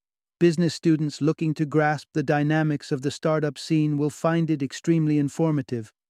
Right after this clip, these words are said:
Furthermore, any investors contemplating a foray into venture capital will garner valuable insights from this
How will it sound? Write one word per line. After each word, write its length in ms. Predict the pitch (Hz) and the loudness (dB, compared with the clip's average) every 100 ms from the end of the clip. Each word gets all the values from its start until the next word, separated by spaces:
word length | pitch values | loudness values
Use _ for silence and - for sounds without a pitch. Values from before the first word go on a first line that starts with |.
| _ _ _ _ _ | _ _ _ _ _
Furthermore, 680 | - 190 185 160 139 127 127 - _ - | 0 4 4 4 2 0 -4 -8 _ -2
any 240 | 165 175 | 2 4
investors 580 | 160 143 160 - 156 147 | 4 2 0 -2 -4 -4
contemplating 720 | - 160 165 156 151 156 156 | -2 -2 0 -2 0 0 2
a 80 | 147 | 0
foray 480 | - 170 165 160 151 | 0 0 2 2 2
into 220 | 139 147 | 0 -2
venture 340 | 131 147 139 147 | 0 -2 -2 -2
capital 560 | 165 160 - 139 131 - _ _ | -2 -2 -2 -4 -4 -8 _ _
will 140 | 156 156 | 0 2
garner 360 | 160 160 156 | 2 4 2
valuable 640 | 143 123 160 175 175 160 165 | 0 0 0 2 2 0 0
insights 540 | 165 160 - 117 120 | 0 0 -2 -4 -6
from 240 | - 147 143 | -4 -2 0
this 180 | 143 | -2